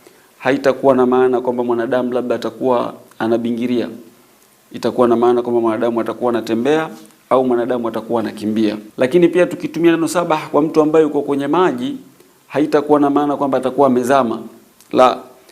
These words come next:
itakuwa na maana kwamba atakuwa anaogelea, labda kwa kutumia mikono na miguu. Tukilichukua neno sabah, tukitumia kwa celestial body, kwa maumbo ya angani, labda jua, mwezi na vinginevyo,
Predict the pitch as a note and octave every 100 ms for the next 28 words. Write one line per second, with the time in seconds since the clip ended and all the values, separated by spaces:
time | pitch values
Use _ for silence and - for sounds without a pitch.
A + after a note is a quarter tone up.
0 | _ _ _ - B2+ A#2+ A#2 C3+ B2+ A#2+
1 | C3 B2+ B2 A#2+ A#2 A2 B2+ A#2+ A2+ A2
2 | A2+ A#2 A#2 A2 A#2+ A#2 A2+ G#2+ G#2 A2
3 | A2+ A2+ A2 C#3 C3+ A2+ G#2+ G#2 A2 -
4 | - - - - _ - _ - C3+ D3
5 | D3+ - - F#3 E3+ D#3 D3 E3 B2+ A#2
6 | - - _ _ _ - B2+ C#3 C#3+ D#3
7 | C#3+ C3+ - D3 D3+ D3+ D3 B2+ D3 C3
8 | A#2 - B2+ C3 C#3+ C#3+ C3 B2 B2 C3
9 | B2+ G#2+ G#2+ - C3 B2+ A#2+ B2+ C3 B2+
10 | B2 C3+ C3 A#2 A2+ A2+ B2 C#3+ A2+ A2+